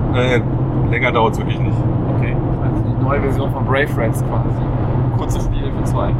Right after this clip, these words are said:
Speaker 1: Ja, genau. Wobei Brave Friends ja mehr so,
Speaker 3: Ja, ja,
Speaker 1: äh,
Speaker 3: ganz
Speaker 1: der,
Speaker 3: anderes
Speaker 1: der
Speaker 3: Genre,
Speaker 1: gefilmte
Speaker 3: aber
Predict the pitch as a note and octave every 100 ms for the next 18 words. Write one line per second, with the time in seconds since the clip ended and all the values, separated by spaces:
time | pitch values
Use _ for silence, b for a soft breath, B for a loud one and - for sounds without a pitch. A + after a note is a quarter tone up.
0 | - - - - - - - G2 G2+ G2+
1 | F#2+ G#2 G#2 A2 A2+ B2 A#2+ A2+ G#2+ A2
2 | A2 A2+ G#2+ G#2+ G#2+ G#2 G2+ A2+ - G#2
3 | G#2 A2 A#2+ - C3+ B2 A2+